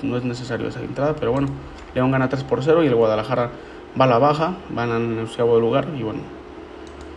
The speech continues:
no hay cambios, na-, na-, na-, nadie saca la cara por el equipo,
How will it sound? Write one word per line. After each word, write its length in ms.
no 80
hay 80
cambios, 460
na-, 180
na-, 380
na-, 240
nadie 280
saca 220
la 160
cara 320
por 80
el 100
equipo, 640